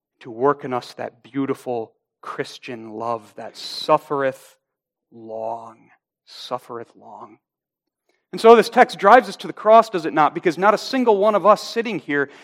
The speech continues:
can say, "My love is always long-suffering." But we see the imperfections of our love, do we not?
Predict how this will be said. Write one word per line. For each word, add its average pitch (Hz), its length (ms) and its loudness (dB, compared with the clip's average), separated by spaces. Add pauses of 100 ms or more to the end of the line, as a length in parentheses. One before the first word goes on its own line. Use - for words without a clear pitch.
can 175 140 -4
say, 190 420 4 (1600)
"My 190 360 6
love 196 280 8
is 165 120 -2
always 165 320 -4
long-suffering." 143 800 -10 (1080)
But 151 120 -18
we 185 100 -6
see 208 320 -6
the 160 160 2
imperfections 160 720 -2
of 139 100 -12
our 123 140 -4
love, 135 420 2
do 131 140 -12
we 120 160 -12
not? 113 460 -8